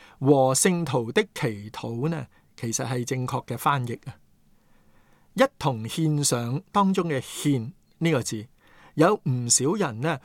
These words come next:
會翻譯做相混。嗱，其實噉係令人費解嘅事吓。呢個字喺原文當中呢，係給予嘅給嘅意思，噉譯做獻已經係十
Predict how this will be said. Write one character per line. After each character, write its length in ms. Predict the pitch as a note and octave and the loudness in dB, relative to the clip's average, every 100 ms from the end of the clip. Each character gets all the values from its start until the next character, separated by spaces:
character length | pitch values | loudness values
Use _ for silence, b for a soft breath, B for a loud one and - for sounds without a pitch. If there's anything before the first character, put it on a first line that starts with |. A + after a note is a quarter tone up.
| b - | b 4
會 200 | D#3 F#3+ | 6 6
翻 280 | - A3+ | 2 0
譯 120 | G#3+ C#3+ | 2 -2
做 300 | - A#2+ A#2 _ - | 0 0 0 _ -4
相 580 | - - A3+ F#3 C#3 A#2 | 2 4 4 0 -4 -4
混。 340 | B2 A2 A2 _ _ _ _ - | -4 -6 -12 _ _ _ _ -2
嗱， 140 | D3+ - | -2 2
其 100 | E3 | 2
實 120 | E3+ | 4
噉 180 | F#3 G3 | 4 4
係 100 | B3 | 4
令 180 | D#3+ D3 | 4 2
人 160 | B2 A2+ | -2 0
費 320 | - C#3+ C3 | 0 0 0
解 180 | A#2 A2+ | -4 0
嘅 140 | D3 | 0
事 180 | B2 - | 2 -2
吓。 200 | G#2+ A#2 - _ _ _ _ b b b b | -6 -12 -16 _ _ _ _ b b b b
呢 140 | G#3+ | 6
個 140 | G3+ | 8
字 140 | D#3 D3 | 6 4
喺 100 | D3 | 4
原 240 | F3 A#2+ | 4 2
文 240 | A#2 A2 A#2+ | 0 -6 2
當 260 | D#3 D#3+ | 2 2
中 240 | D3+ D3+ D3 | 0 0 0
呢， 140 | C#3 b b - | -4 b b 0
係 160 | D3 C#3+ | 0 2
給 320 | - - E3+ | 0 0 0
予 160 | C3 C#3+ | -2 -2
嘅 240 | C#3+ C#3+ - | -2 -4 -10
給 680 | - - G3+ _ _ - C3+ | -2 0 0 _ _ -8 -6
嘅 20 | |
意 180 | A2+ A2 | -6 -6
思， 240 | - C3+ - b b b b b | -4 -4 -10 b b b b b
噉 320 | - D3+ A3+ - | 2 4 2 0
譯 200 | - E3+ - | 2 2 2
做 300 | - C#3+ C#3 | 4 4 4
獻 500 | - - F3+ D#3 A2+ - _ | -2 0 4 4 2 -8 _
已 160 | - C#3 | -4 -2
經 160 | F#3 | 0
係 100 | E3+ | 2
十 140 | B2+ | 2